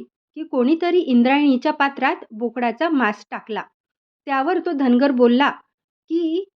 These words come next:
हे बोकडाचं मांस नव्ह, तर काल रातच्याला आपल्या शिवाजी राजांचा पुत्र संभाजी याला औरंगजेबानं ठार मारलंय आणि त्याचं तुकडं तुकडं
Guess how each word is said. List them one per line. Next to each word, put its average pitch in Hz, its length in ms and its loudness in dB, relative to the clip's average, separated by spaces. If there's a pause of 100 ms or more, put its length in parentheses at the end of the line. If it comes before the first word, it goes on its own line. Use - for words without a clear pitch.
(140)
हे 330 80 -6
बोकडाचं 277 560 -2
मांस 247 320 0
नव्ह, 277 400 2 (160)
तर 302 100 -10 (120)
काल 269 200 -4
रातच्याला 269 640 0 (460)
आपल्या 240 340 -4
शिवाजी 254 440 2
राजांचा 254 440 0
पुत्र 254 400 -8 (280)
संभाजी 233 560 -4 (200)
याला 262 500 -2
औरंगजेबानं 240 760 2
ठार 240 320 -4
मारलंय 214 380 0 (520)
आणि 247 180 -8
त्याचं 262 300 -4
तुकडं 247 340 -6
तुकडं 277 360 -4